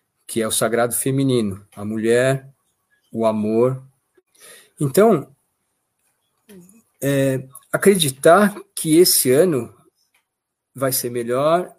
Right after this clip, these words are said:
e que a gente vai ter mais luz e vai ter mais amor e a gente vai conseguir vencer tudo isso, né? Eu choro todo dia pelos, pelas pessoas que estão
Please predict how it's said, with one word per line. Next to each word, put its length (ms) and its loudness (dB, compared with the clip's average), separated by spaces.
e 140 -6
que 420 -4
a 80 -4
gente 320 -6
vai 420 -2
ter 140 -2
mais 280 -6
luz 600 -4
e 160 -8
vai 180 0
ter 400 -2
mais 260 -2
amor 560 0
e 120 0
a 40 -4
gente 260 -10
vai 200 -2
conseguir 600 -4
vencer 420 -2
tudo 260 -4
isso, 360 -4
né? 240 -10
Eu 260 0
choro 320 0
todo 340 2
dia 460 0
pelos, 480 0
pelas 220 0
pessoas 480 2
que 220 -10
estão 420 -2